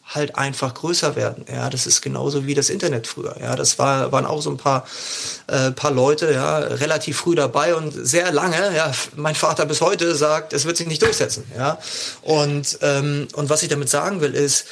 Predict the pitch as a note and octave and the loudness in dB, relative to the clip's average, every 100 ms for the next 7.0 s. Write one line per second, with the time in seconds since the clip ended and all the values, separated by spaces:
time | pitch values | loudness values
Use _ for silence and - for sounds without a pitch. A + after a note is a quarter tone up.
0 | - C3 C#3 F#3+ E3+ F3+ F#3 D#3+ D#3 - | -12 -6 2 2 4 2 0 0 -2 -4
1 | - F#3 F#3 - C#3+ C#3 C3+ - - - | -6 -4 -4 -2 -2 0 -2 -4 -6 -20
2 | _ - A#2+ D3+ F#3+ G#3 C#3+ B2+ B2 - | _ -4 0 2 2 0 0 2 2 0
3 | A#2 - - G#2 D#3+ G#3 A3 - - C3 | 0 0 -2 -6 -6 -8 -12 -20 -8 2
4 | A2 G#2+ - C#3 G#3 D3+ A#2+ A#2+ A2+ - | 4 4 2 2 2 2 0 0 -2 -2
5 | A#2+ B2+ F3+ A3 - - - - C#3 C#3 | -2 -4 -4 -8 -14 -20 -20 -4 0 0
6 | C#3 - - F3+ D3 D3+ C3 C#3+ D#3 E3 | 0 -2 -2 0 0 2 4 4 2 0